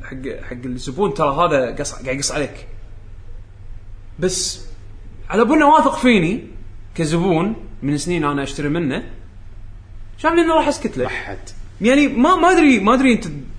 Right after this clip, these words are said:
Speaker 1: يعني ه-، هالشيء هذا مو حرام؟ هذا، هذا غش.
Speaker 2: إي والله غش.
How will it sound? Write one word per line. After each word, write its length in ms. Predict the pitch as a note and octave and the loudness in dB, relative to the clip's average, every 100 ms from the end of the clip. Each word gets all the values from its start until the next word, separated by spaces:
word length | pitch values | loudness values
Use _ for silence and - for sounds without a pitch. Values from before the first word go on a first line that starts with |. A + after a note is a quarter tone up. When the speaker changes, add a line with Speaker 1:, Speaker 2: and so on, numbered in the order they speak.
| - | -12
Speaker 1:
يعني 280 | A#2 A2+ A#2 | -10 -10 -10
ه-، 200 | - - | -10 -10
هالشيء 300 | - G3+ F#3 | -4 0 2
هذا 180 | G3+ | 4
مو 260 | D3+ C3 D3+ | 2 0 0
حرام؟ 340 | - - F#3+ - - - - - - - - - - - - - - - - | 4 4 2 -2 -12 -14 -14 -16 -16 -14 -14 -16 -16 -16 -14 -12 -12 -12 -4
هذا، 240 | A#3+ A#3+ | -2 0
هذا 160 | A3+ C4 | 0 0
غش. 340 | D4 - - - - - - - - - - - - - - | 0 -2 -8 -14 -16 -16 -14 -14 -16 -16 -14 -14 -14 -14 -10
Speaker 2:
إي 60 | |
والله 200 | G#2 A#2+ | -4 -2
غش. 260 | F#2 - | -4 -8